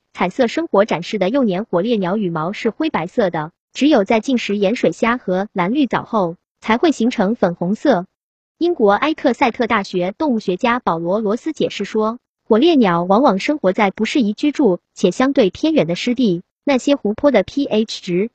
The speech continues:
碱性很强。然而，在这种水中有甲壳类动物、蓝细菌和硅藻等食物资源，这些东西对许多其他动物来说可能是危险的。那么，火烈鸟是如何吃这些食物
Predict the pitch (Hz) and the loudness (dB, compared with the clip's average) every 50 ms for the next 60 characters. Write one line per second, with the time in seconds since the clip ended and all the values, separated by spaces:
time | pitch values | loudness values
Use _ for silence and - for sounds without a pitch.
0 | - - 196 170 - - 269 240 - - 165 175 - - 170 156 160 190 233 - | -2 0 0 0 0 0 -2 -2 0 -2 -6 -6 -6 -6 -4 -4 -4 -6 -6 -10
1 | _ _ _ _ _ _ _ _ - 226 247 285 254 220 220 247 - _ _ _ | _ _ _ _ _ _ _ _ -2 0 2 4 4 4 2 2 -2 _ _ _
2 | - 285 262 - 349 277 - 202 226 - - 190 165 - - 269 294 294 233 190 | -2 0 2 2 2 2 2 0 0 0 0 0 0 2 0 0 0 2 2 2
3 | 214 226 - 175 165 - - 269 262 254 226 202 240 226 202 196 185 180 175 - | 2 2 0 -2 -2 -2 -2 0 2 2 2 2 0 0 0 0 0 -2 -2 -4
4 | _ _ _ - 208 185 208 240 - 320 247 - 294 294 320 - - - - - | _ _ _ -4 -2 -2 -2 0 0 -2 -2 0 -2 -2 -4 -2 -4 -4 -2 0
5 | 320 339 320 - 202 185 185 180 165 170 175 - - 214 233 269 254 - - 269 | 0 0 2 0 0 -2 0 -2 -2 -4 -6 -4 -2 0 0 0 0 -2 -2 -2
6 | 262 220 170 151 151 170 202 - _ _ _ _ - 349 294 - 311 311 330 330 | 0 0 0 0 -2 -4 -8 -10 _ _ _ _ 0 2 2 2 2 0 0 -2
7 | 339 - - 247 220 262 233 - - 190 170 214 214 226 233 - - 208 - 294 | -2 -2 -2 0 2 2 0 0 -2 -4 0 0 2 0 0 -2 -4 -4 -4 -2
8 | 311 - 330 277 220 190 165 160 196 - - 240 233 247 254 _ _ _ - - | -2 0 2 2 2 2 2 0 -2 -2 0 0 2 0 0 _ _ _ -4 -2
9 | 190 175 180 233 - - 262 240 294 330 320 - - 180 147 - - 160 160 175 | 0 0 0 -2 0 0 2 2 2 2 0 2 0 0 0 -2 -4 -6 -6 -6
10 | - _ _ _ _ _ _ _ _ _ - 277 254 220 196 190 196 _ _ _ | -10 _ _ _ _ _ _ _ _ _ 0 2 2 2 2 0 -2 _ _ _
11 | _ - 220 208 285 349 339 269 226 175 170 185 - - 277 247 202 220 247 - | _ 2 4 4 6 6 6 6 4 4 2 0 -2 -2 0 2 2 2 2 2
12 | 202 196 208 - - 311 - 320 247 - 262 269 - - - 180 202 240 240 180 | 0 0 0 0 -2 0 2 2 2 2 0 -2 0 0 0 0 2 2 2 2
13 | 180 | 0